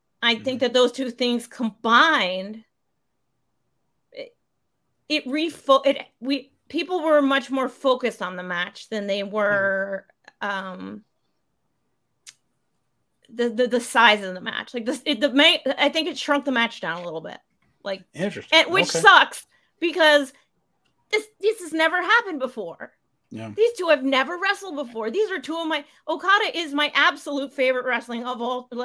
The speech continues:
Speaker 1: wrestler of all time. And Bryan Danielson is, like, in my top five.
Speaker 2: Mm-hmm.
Speaker 1: And they're both so talented, and they're both so creative, and they're both so intelligent in the ring. And I just,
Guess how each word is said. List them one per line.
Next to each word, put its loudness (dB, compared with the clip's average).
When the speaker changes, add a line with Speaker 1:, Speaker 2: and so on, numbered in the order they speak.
Speaker 1:
wrestler -6
of -10
all -4
time. -8
And -8
Bryan 0
Danielson -4
is, -4
like, -6
in -2
my -2
top -8
five. -6
Speaker 2:
Mm-hmm. -14
Speaker 1:
And 0
they're 4
both -4
so -4
talented, -2
and -6
they're -4
both -10
so -10
creative, -4
and -4
they're -6
both -10
so -4
intelligent 0
in -4
the -6
ring. -6
And -10
I -10
just, -16